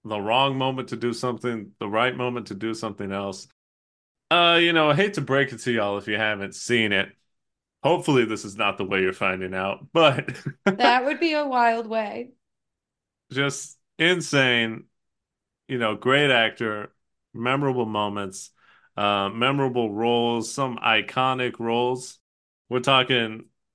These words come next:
Speaker 1: with Adam Sandler. We're talking with
Speaker 2: Mm-hmm.
Speaker 1: Arnold Schwarzenegger. We're talking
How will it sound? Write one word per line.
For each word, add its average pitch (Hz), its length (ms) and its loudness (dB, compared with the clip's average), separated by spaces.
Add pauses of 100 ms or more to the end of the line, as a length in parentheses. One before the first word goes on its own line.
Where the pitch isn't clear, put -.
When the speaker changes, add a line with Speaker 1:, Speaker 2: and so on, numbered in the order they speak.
(560)
Speaker 1:
with 123 240 0
Adam 113 240 0
Sandler. 95 600 -6
We're 110 120 -8
talking 120 360 -4
with 113 280 0
Speaker 2:
Mm-hmm. 113 80 -10 (600)
Speaker 1:
Arnold 120 300 0
Schwarzenegger. 98 680 -6
We're 117 160 -4
talking 123 360 -2